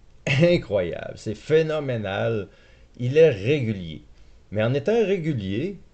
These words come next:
et je pourrais moi aussi être régulier, mais on fait fi de d'autres choses. On ne peut pas être focus partout tout le temps. On se doit de focuser. Et, euh, si on veut faire des gros swings, faut focuser. Et si on veut faire des gros scalps, on veut foc-, faut focuser.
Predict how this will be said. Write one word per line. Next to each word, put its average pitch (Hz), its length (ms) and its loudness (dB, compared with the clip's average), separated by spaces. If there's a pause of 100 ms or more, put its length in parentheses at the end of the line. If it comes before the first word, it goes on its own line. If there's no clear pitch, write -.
(440)
et 113 100 -2
je 113 120 0
pourrais 127 380 4
moi 131 180 4
aussi 120 340 -2
être 117 260 -6
régulier, 107 840 -2 (1040)
mais 151 300 0
on 156 140 -2
fait 151 180 4
fi 220 300 -6
de 190 80 0
d'autres 170 300 0
choses. 180 360 -2
On 123 80 0
ne 127 80 0
peut 165 160 -2
pas 214 160 -2
être - 80 -6
focus 151 480 -6
partout - 400 -8
tout 143 180 -8
le 127 60 -6
temps. 151 260 -8 (680)
On 135 140 -4
se 131 140 -4
doit 127 500 0
de 120 180 -4
focuser. - 640 -10 (800)
Et, 135 240 -2
euh, 110 400 0 (120)
si - 160 -4
on 156 100 2
veut 131 100 2
faire 147 180 0
des 110 160 -4
gros 151 320 0
swings, 170 320 -2
faut 131 140 0
focuser. 139 640 -2
Et 113 40 -4
si 151 120 -6
on 147 140 0
veut 127 60 0
faire 143 180 2
des 113 120 -2
gros 113 220 0
scalps, 160 320 -2
on 139 140 0
veut 139 120 -6
foc-, 131 280 -6
faut 143 180 -4
focuser. - 600 -6